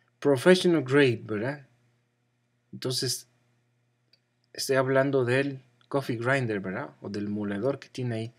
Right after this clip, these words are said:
para moler el café. Es como una licuadora que tiene atrás, ¿verdad? Y que hace el grano bien finito, ¿verdad? Y entonces lo pueden usar. Hay tres medidas, ¿verdad? Que es medio,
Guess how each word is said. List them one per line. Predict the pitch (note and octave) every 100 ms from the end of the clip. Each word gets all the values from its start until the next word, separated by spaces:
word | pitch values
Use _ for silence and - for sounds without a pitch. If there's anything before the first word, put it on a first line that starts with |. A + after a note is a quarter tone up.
| _ _
para | A2
moler | G#2 G#2 A#2
el | B2
café. | B2 A#2 F3 F#3+ F#3+ _ _ _ _ _ _ _ - _
Es | -
como | C3 C#3+
una | C#3+
licuadora | C#3 - A#2+ B2+ C3+
que | -
tiene | B2 D3+ C#3+
atrás, | - E3 E3+ D3
¿verdad? | C#3 D3 F#3+ F#3 _ _
Y | - A#2
que | - B2
hace | C#3 D3+
el | C3
grano | A#2+ C3+ B2+
bien | B2 F3
finito, | F#3 D3 D3 - G3+ - _ _ _ _ _ _ _ _
¿verdad? | G2 F#2+ B2
Y | A#2
entonces | G#2 A2+ A#2 A#2 A2
lo | G#2+ F#2+
pueden | A2 A2 G#2+
usar. | G2+ A#2 A2+
Hay | - G#2+
tres | A#2+ A#2+
medidas, | A#2 A2 G#2+ A2 C3+ D3+ -
¿verdad? | G#2+ F#2 A2+
Que | A#2+ G#2
es | G#2+
medio, | G#2+ G#2+ G#2+ C3+ E3+